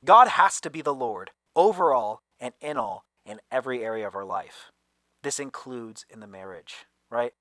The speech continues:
So isn't that kind of freeing, right? The submission doctrine is not the way that the church has taught it all of these years. Remember, if you're being led by the Spirit of God, you're not a man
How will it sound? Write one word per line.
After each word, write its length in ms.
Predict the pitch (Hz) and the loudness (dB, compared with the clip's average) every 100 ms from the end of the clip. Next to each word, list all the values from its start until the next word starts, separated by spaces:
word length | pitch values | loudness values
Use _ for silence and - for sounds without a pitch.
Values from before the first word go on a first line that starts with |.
| _ | _
So 140 | 196 | 0
isn't 140 | 220 254 | 0 0
that 120 | - | -4
kind 180 | 240 240 | -4 -8
of 60 | |
freeing, 380 | - 156 165 185 | -8 -10 -10 -8
right? 260 | 147 170 - | -4 -4 -4
The 100 | 180 | -6
submission 440 | - 208 262 285 | -4 -4 -6 -4
doctrine 580 | 214 208 254 - 147 123 - | 2 2 0 -10 -10 -10 -10
is 160 | 151 | -10
not 600 | 143 139 165 175 - - - _ _ | -10 -6 -4 -4 -6 -16 -20 _ _
the 80 | - | -8
way 600 | 143 139 196 165 90 110 _ _ _ - | -6 0 0 0 -6 -20 _ _ _ -6
that 160 | 139 139 | -6 -4
the 80 | |
church 320 | 160 - 180 - | -6 -2 -2 -4
has 140 | 156 | -8
taught 280 | - 165 151 | -6 -4 -4
it 160 | 113 - | -6 -10
all 180 | 131 131 | -10 -10
of 100 | 123 | -12
these 200 | 120 113 | -20 -20
years. 460 | 113 101 - - - _ _ _ _ - | -20 -20 -20 -20 -20 _ _ _ _ -2
Remember, 560 | 131 160 185 156 92 - _ | 0 2 0 0 -8 -10 _
if 180 | 107 107 | -12 -6
you're 220 | 123 214 | 4 6
being 220 | 226 214 | 6 4
led 180 | 190 190 | 4 6
by 120 | 170 | 6
the 80 | 143 | 4
Spirit 340 | - - 180 | -2 -6 -6
of 80 | 135 | -6
God, 260 | - 90 101 | -4 -6 -6
you're 100 | 113 | -2
not 180 | 147 240 | 0 0
a 40 | |
man 340 | 214 123 123 | -2 -10 -14